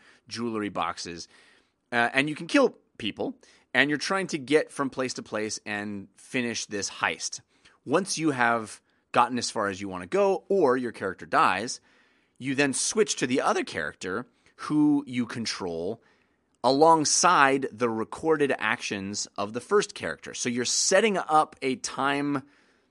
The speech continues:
frame in the first play, in the, with the first character, and you're playing alongside those recorded actions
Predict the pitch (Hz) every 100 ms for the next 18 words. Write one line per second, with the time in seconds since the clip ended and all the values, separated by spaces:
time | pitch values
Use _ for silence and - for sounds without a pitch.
0 | _ _ - - 110 95 90 92 117 143
1 | _ _ _ 120 117 - 156 151 - -
2 | 90 85 104 - 107 - 107 95 - 127
3 | - - 78 - 78 117 _ _ _ _
4 | - 120 123 123 123 113 - 156 156 131
5 | 131 127 120 - 180 180 156 151 139 131
6 | 143 139 117 113 - 113 107 101